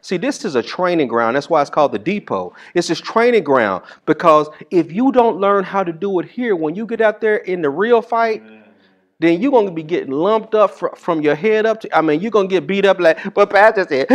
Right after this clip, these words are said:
Speaker 1: but Pastor said, but Pastor said," and you getting beat up. And I'm like, "But Pastor also told you, you gotta be a doer of the word." Not Pastor, the word of God says you gotta be a doer,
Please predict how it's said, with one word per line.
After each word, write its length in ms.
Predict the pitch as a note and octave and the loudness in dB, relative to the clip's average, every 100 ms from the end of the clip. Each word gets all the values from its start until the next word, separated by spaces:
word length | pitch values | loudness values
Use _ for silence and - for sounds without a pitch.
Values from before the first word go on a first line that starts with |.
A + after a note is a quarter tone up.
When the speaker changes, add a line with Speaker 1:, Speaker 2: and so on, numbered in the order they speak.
| E4+ | 6
Speaker 1:
but 200 | F3 - | 6 6
Pastor 340 | E3+ B3+ C#3+ | 4 4 0
said, 360 | - C#3+ G3 - | 0 2 4 4
but 160 | G#3+ F#3+ | 4 6
Pastor 420 | F#3+ C#4 G3+ E3 | 6 6 2 -6
said," 300 | A3+ B3 D3 - _ | 2 4 2 -4 _
and 160 | A#2+ A#2+ | -6 -4
you 100 | F#3+ | -2
getting 220 | F3+ D#3 | 0 0
beat 200 | C#3+ F3+ | 0 2
up. 160 | G#3 G#3+ | 4 4
And 80 | C#3+ | 2
I'm 120 | A#3 | 2
like, 240 | A3+ F3+ | 2 4
"But 160 | E3 E3 | 4 6
Pastor 300 | A3+ C#4 G3 | 6 6 6
also 440 | A#3 F4 E4+ C#4 | 10 10 10 6
told 360 | - A3+ G3+ D#3+ | 8 8 8 4
you, 180 | E3 - - | -2 -4 -8
you 120 | C#3 D#3+ | -10 2
gotta 240 | C3 A#2 | 4 4
be 140 | A2+ | 0
a 60 | G#2+ | -4
doer 260 | G#2+ D3 A2+ | -2 -2 -2
of 60 | |
the 80 | G2 | -2
word." 240 | F#2+ G2+ | -4 -2
Not 220 | C#3+ E3 - | -2 -2 2
Pastor, 340 | D3 C3 - | 2 2 -2
the 100 | G2+ | -6
word 260 | - F3 C#3+ | -2 0 2
of 60 | |
God 200 | D3+ F#3 | 4 2
says 200 | - G#2+ - _ | 2 -4 -6 _
you 120 | A2+ | -6
gotta 240 | G#2+ G#2 G2 | -4 -2 -4
be 180 | G#2 | -6
a 60 | F#2 | -8
doer, 400 | - C3+ B2+ F2 | -2 0 2 0